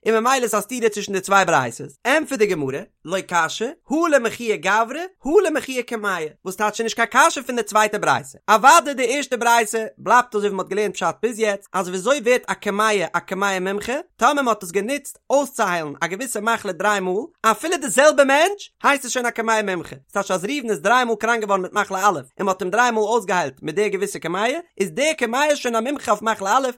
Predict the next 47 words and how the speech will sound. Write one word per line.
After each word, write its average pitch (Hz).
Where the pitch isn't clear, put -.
יעדער 269
מענטש, 269
וואס 202
ער 202
שרייבן 226
דער 196
קמיה, 247
הייסט 233
דער 226
קמיה, 208
קמיה 196
ממך. 156
עס -
האט 277
נישט 233
צו 254
טון 240
מיט 175
וועלכע 208
דאקטער 190
שרייבט. 147
נו, 196
וואס 160
דען? 139
די 160
ראשונים 233
לייגן 240
דא 208
צו 254
א 196
קליינע 226
קנייטש. 180
אז 170
עס 180
אויך -
דא 262
אן 240
נפקא 214
מינא 240
ביי 180
דער 240
ציור, 180
ווער 247
האט 190
געשריבן 226
דער 202
קמיה 208